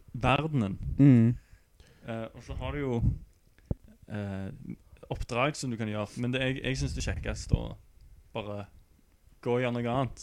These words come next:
Speaker 2: Mm.
Speaker 1: Gå og finne noe, finne et jagerfly og irritere politiet.
Speaker 2: <laughs> Er det en sånn fyr som går amok? Bare midt i gata og bare plaffer ned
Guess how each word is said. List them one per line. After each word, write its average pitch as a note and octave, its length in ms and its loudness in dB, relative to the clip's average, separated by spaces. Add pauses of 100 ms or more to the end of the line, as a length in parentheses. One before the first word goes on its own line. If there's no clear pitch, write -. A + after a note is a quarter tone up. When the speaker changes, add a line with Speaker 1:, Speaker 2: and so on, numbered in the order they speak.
Speaker 2:
Mm. B2 260 4
Speaker 1:
Gå A#2 180 0
og A#2 100 -6
finne A2 180 4
noe, A2 300 2 (340)
finne C3 240 4
et - 220 -8 (180)
jagerfly A#2 560 10 (120)
og G#2+ 260 4 (920)
irritere A#2 400 4
politiet. A2+ 540 4 (600)
Speaker 2:
<laughs> - 640 10
Er D#3 80 10
det F#3+ 80 12
en - 160 12
sånn F#3 160 8
fyr E3 220 4
som C#3+ 100 6
går C#3+ 240 4
amok? C#3 400 4 (480)
Bare D#3 240 4
midt - 240 8
i E3 60 -4
gata C3+ 320 6
og E3 100 10
bare D#3 460 6 (460)
plaffer D#3 360 0
ned D#3 160 6